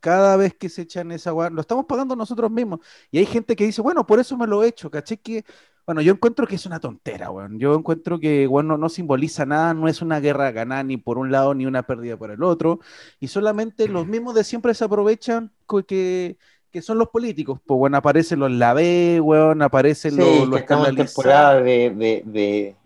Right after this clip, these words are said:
Speaker 3: eh, de propaganda.
Speaker 1: Sí,
Speaker 3: A ver.
Speaker 1: se, se aprovechan de una weá que realmente,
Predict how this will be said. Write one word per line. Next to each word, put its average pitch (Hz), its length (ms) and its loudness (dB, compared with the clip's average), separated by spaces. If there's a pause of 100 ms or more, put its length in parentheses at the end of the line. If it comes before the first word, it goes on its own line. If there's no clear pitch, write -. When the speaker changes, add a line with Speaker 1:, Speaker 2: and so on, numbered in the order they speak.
Speaker 3:
eh, 101 240 -2
de 104 160 -2
propaganda. 107 720 0 (260)
Speaker 1:
Sí, 190 240 2
Speaker 3:
A 135 140 6
ver. - 160 6
Speaker 1:
se, 156 400 -2
se 185 120 0
aprovechan 196 500 4
de 214 60 2
una 226 180 2
weá 190 180 2
que 214 200 -2
realmente, 214 760 -4